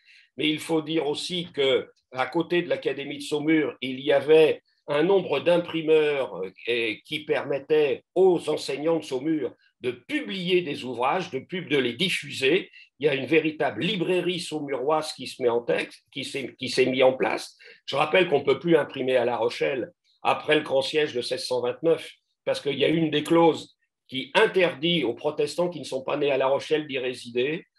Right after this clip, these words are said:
La totalité des imprimeurs sont morts pendant le grand siège. Autrement dit,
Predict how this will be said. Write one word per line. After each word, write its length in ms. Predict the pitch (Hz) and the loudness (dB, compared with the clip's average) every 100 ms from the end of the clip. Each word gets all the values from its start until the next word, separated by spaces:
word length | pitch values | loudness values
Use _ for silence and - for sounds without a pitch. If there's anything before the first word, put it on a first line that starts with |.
| _ - | _ -2
La 140 | 131 | 0
totalité 640 | 131 233 233 202 202 175 185 | 6 8 8 6 2 4 4
des 200 | 165 156 | 6 4
imprimeurs 560 | 156 156 151 151 151 123 | 0 0 -2 2 2 0
sont 200 | 127 135 | -6 -6
morts 200 | 139 - | -6 -6
pendant 260 | 135 127 | -6 -4
le 80 | 120 | -4
grand 180 | 113 113 | -4 -8
siège. 460 | - 135 180 175 - _ - | -4 -4 -4 -6 -12 _ -2
Autrement 440 | 131 - 139 135 | 0 2 2 2
dit, 380 | 131 165 165 - | 2 0 -2 -6